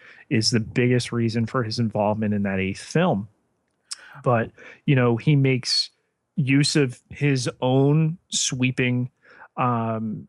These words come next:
you know, uh, songs, strings, whatever you wanna call it, uh,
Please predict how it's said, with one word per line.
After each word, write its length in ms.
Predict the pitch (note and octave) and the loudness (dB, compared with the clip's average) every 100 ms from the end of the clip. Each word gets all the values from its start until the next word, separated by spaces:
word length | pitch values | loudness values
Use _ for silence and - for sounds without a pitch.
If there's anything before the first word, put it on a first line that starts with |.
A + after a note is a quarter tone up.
| _ | _
you 140 | C#3 | -2
know, 460 | A#2 A#2 A2+ A2+ A#2 | 0 0 0 -2 -6
uh, 800 | - A2+ F2+ F2 F2 C2 A2 A#2 G#2+ G3 _ _ _ _ - | -10 -10 -8 -10 -14 -14 -16 -18 -20 -20 _ _ _ _ -6
songs, 720 | - - A#2 A#2+ C#3 D#3+ C#3+ | -2 2 4 4 4 4 2
strings, 920 | - - - A2 B2+ D3+ F3 E3+ - | 0 -2 -2 2 4 4 2 0 -2
whatever 360 | A#2+ A#2+ B2 | 0 2 2
you 100 | C3 | 2
wanna 260 | A#2+ B2 A2+ | 0 -2 -4
call 380 | - - A#2 D#3 | -4 0 2 0
it, 300 | E3 - - | -2 -8 -4
uh, 600 | C3 A#2 A2+ A2+ A2+ A2+ | 0 0 2 0 0 -2